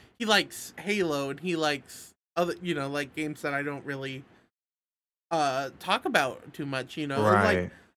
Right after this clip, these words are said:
Speaker 1: my, my guests tend to be, like, friends that I know who I met from, like, K H twenty, and, like, <laughs>
Speaker 2: Yeah.
Speaker 1: so it's like, we always talk about Kingdom Hearts, and I feel bad about that, but then he brings up, like, Zelda. I've never actually played Zelda, you know, and,
Speaker 2: Mm-hmm.
Speaker 1: like, he'll bring up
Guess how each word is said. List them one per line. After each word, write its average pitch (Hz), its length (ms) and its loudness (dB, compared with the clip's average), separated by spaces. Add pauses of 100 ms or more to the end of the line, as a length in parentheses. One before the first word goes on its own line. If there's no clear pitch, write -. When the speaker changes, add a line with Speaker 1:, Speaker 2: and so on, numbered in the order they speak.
(100)
Speaker 1:
my, 214 220 4
my 208 140 2
guests 180 320 0
tend 180 240 0
to 156 60 2
be, 147 220 -2
like, 143 240 -2 (220)
friends 156 360 0
that 143 160 0
I 135 120 2
know 131 280 -4
who 131 400 -10 (360)
I 143 100 -2
met 131 280 -8
from, 131 140 -12
like, 120 200 -10
K - 100 -6
H 117 240 -10
twenty, 135 460 -10
and, 135 160 -10
like, 170 320 -4
<laughs> - 20 -20
Speaker 2:
Yeah. 147 680 6
Speaker 1:
so 214 140 8
it's 202 140 2
like, 202 200 2
we 208 180 0
always 196 380 2
talk 185 180 0
about 165 260 -2
Kingdom 175 300 -4
Hearts, 151 360 -4
and 165 100 -2
I 156 80 2
feel 180 220 0
bad 160 260 4
about 156 320 0
that, 147 240 2
but 160 160 -4
then 170 120 -4
he 185 160 -8
brings 165 320 -6
up, 151 200 -4
like, 139 220 -2 (720)
Zelda. 170 360 2
I've 156 160 -2
never 151 200 -2
actually 131 320 -6
played 170 300 -6
Zelda, 127 400 -4 (580)
you 147 100 -6
know, 131 240 -2
and, 123 100 -2
Speaker 2:
Mm-hmm. 147 100 -2
Speaker 1:
like, 143 180 -6
he'll 147 140 -4
bring 139 300 -6
up 131 220 -2